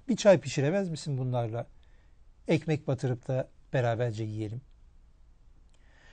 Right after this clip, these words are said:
Torunlarıyla birlikte dilenen bu Kara Fatma portresine alışık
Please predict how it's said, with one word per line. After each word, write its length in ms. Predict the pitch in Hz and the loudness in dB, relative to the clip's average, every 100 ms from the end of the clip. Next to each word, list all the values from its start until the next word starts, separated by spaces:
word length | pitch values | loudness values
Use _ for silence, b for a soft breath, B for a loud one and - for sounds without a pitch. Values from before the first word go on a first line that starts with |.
| b b b b b b b b b - | b b b b b b b b b -8
Torunlarıyla 640 | - 180 190 214 226 175 | 2 4 6 4 6 6
birlikte 360 | 151 151 151 135 | 6 4 4 4
dilenen 440 | 139 143 147 127 | 4 4 4 2
bu 80 | 139 | 0
Kara 240 | - 151 | 2 2
Fatma 320 | 170 156 - 123 | 4 0 0 -4
portresine 540 | - 123 131 117 127 | -2 -4 -4 -2 0
alışık 340 | 117 113 151 | 0 -2 -4